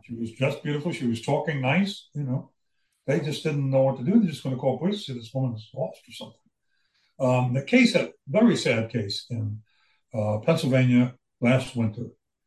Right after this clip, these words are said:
Uh, I think it was only one day we had, like, I know we had sixty inches of snow on the island. I think they had about twenty inches of snow in Pennsylvania.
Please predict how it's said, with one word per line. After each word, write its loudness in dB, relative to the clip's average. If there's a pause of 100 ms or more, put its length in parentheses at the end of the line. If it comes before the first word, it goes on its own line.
(460)
Uh, -4
I -2
think -2
it -2
was -2
only 4
one 2
day 2
we -2
had, -2
like, -2 (260)
I 2
know 4
we 4
had 2
sixty -4
inches 0
of -6
snow 2
on 0
the -2
island. -4
I -20
think -8
they -2
had 4
about 0
twenty -2
inches -8
of -14
snow 0
in -4
Pennsylvania. -6